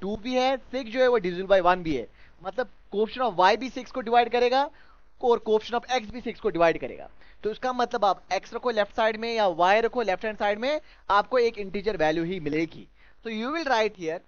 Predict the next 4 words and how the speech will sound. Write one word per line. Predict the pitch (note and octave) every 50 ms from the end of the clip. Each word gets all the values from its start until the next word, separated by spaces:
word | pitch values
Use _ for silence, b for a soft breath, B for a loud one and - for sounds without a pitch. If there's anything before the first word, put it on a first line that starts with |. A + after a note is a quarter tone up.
| _ _ _ _ _ _ _ - - - - - - _ - _ _ b b b b b b -
क्या | F#3+ F#3+
लिखोगे? | G3 G#3+ - A#3+ G#3+ G#3 G3+ F#3+ F#3 - -
टू | B3 C4+ D4 D#4 D#4 D#4 C#4+ B3+
y | A#3+ A3 G3+ E3+ D#3 D#3 F3 A3